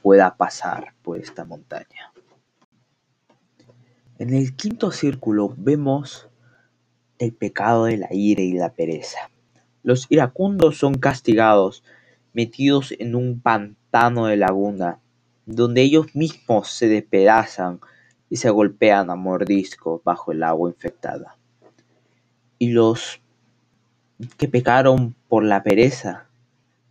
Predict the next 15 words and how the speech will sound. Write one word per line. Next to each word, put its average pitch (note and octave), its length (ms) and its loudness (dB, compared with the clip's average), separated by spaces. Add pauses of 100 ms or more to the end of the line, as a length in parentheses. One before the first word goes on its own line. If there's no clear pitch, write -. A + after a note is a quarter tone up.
están G#2 280 -4
en A2 180 -4
un G#2 220 0
lago G2+ 380 6
ahí F#2+ 260 2
tirados, F2+ 800 2 (520)
sin G#2+ 440 -6
hacer F#2+ 420 -4
nada, E2 500 -6 (540)
ahogados G#2 720 2
y A2+ 80 0
llevados G2 500 4
por - 200 -8
el F2 160 -2
agua, E2+ 340 -2